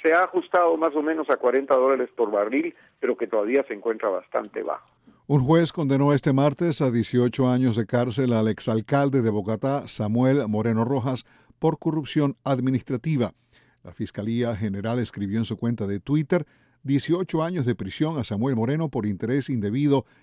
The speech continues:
Speaker 2: en la celebración de contratos y cohecho propio". El fallo fue dado a conocer en una audiencia pública en la que Moreno estuvo acompañado por su abogado. Detalles en boanoticias punto com. Este fue un avance informativo de La Voz de América.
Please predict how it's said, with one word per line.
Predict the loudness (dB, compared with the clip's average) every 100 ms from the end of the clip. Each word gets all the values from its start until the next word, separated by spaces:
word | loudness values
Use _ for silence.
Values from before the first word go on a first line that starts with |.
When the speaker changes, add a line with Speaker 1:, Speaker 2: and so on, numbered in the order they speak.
| _ -2
Speaker 2:
en | 0 0 0
la | -2 0 -2
celebración | -2 -2 -2 -4 -4
de | -4
contratos | -4 -4 -2 -2 -2 -6 -6
y | -6
cohecho | -2 -2 -2 -4
propio". | -2 -4 -6 -10 _ _ _ _
El | -16
fallo | -4 -2 0 -2
fue | -2 -2
dado | 0 -2
a |
conocer | -2 -4 -2 -2 -2 _ _ _
en | -6 -2
una | -2
audiencia | -2 -2 -2 -2 -2
pública | 0 0 -2 -2
en | -2
la | -2
que | -4
Moreno | -4 -4
estuvo | -6 -4 -6
acompañado | -4 -6 -6 -6 -4 -6
por | -8 -8
su | -10
abogado. | -10 -14 -18 -20 -20 _ _ -6
Detalles | -2 0 2 0
en | -2
boanoticias | -2 -2 -4 -4 -4 -6
punto | -6 -6
com. | -6 -6 -8 _ _ _ _
Este | -10 -8
fue | -6 -4
un | -2
avance | -2 -2
informativo | -6 -6 -6 -6 -4 -4
de | -2
La | -2
Voz | -2 -4
de | -4
América. | -6 -12 -20 -20